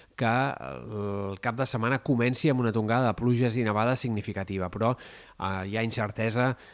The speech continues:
encara en això i haurem d'anar confirmant els pròxims dies, en tot cas, si finalment s'acaba decantant la balança cap a aquesta possible tongada de precipitacions, ni que sigui, com a mínim,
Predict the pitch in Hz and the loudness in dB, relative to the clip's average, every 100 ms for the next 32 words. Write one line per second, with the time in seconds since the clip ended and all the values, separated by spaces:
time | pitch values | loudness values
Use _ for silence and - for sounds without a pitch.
0 | - 95 98 110 113 117 104 - 135 127 | -8 -6 -4 0 2 2 2 2 4 4
1 | 104 107 104 104 110 - 107 107 98 113 | 2 0 0 0 -2 -2 -4 -2 0 0
2 | 101 - 113 - 110 104 117 107 98 107 | 0 -2 -6 -2 -4 0 -2 -2 -4 -6
3 | - 113 - 123 - 110 107 117 107 117 | -6 -6 -4 -6 -6 -4 0 0 0 0
4 | 131 - - - - - _ - - 98 | -2 -8 -20 -20 -20 -20 _ -10 -6 -4
5 | - 131 147 151 120 107 104 127 131 107 | 2 4 6 4 0 -2 0 2 4 4
6 | 107 117 143 143 113 101 101 107 - 110 | 2 0 -2 -2 -2 -2 -4 -4 -4 -4
7 | 110 - 117 117 107 107 117 110 101 - | -4 -4 -2 0 0 0 0 0 -4 -4
8 | 104 98 95 110 131 117 113 104 - 120 | -4 -4 -4 -4 -2 -2 -2 -2 -4 -2
9 | 127 120 104 104 117 131 | -2 0 0 0 0 -2